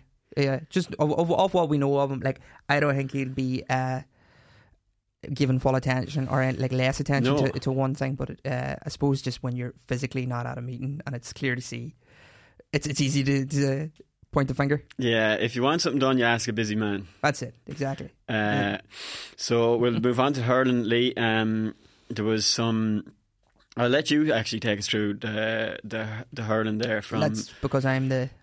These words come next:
Speaker 2: the hurling expert.
Speaker 1: the
Speaker 2: Yeah,
Speaker 1: hurling
Speaker 2: so
Speaker 1: expert,
Speaker 2: Clare,
Speaker 1: yeah.
Speaker 2: obviously, Clare beat, uh, Cork, which, yeah.
Speaker 1: Yeah, well, it's always a good place to start. Like, Clare, and I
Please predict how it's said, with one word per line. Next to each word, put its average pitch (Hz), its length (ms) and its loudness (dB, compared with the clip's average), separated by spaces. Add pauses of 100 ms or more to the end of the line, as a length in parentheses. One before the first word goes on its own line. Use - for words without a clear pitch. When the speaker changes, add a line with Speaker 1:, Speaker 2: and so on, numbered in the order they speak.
(160)
Speaker 2:
the 127 100 0
hurling 117 260 4
expert. 113 400 0
Speaker 1:
the 107 80 2
Speaker 2:
Yeah, 107 60 6
Speaker 1:
hurling 143 220 4
Speaker 2:
so 135 80 4
Speaker 1:
expert, 135 240 2
Speaker 2:
Clare, 147 160 4
Speaker 1:
yeah. 139 40 6
Speaker 2:
obviously, 127 440 4
Clare 127 320 2
beat, 117 600 0
uh, 104 520 0
Cork, 117 420 0 (120)
which, 107 220 -8
yeah. 107 300 -4 (680)
Speaker 1:
Yeah, 170 120 2
well, 147 120 4
it's 143 120 2
always 135 180 4
a 131 60 -2
good - 120 0
place 135 200 0
to 135 100 -4
start. 156 340 2
Like, 143 120 0
Clare, 151 320 4
and 151 100 6
I 156 40 4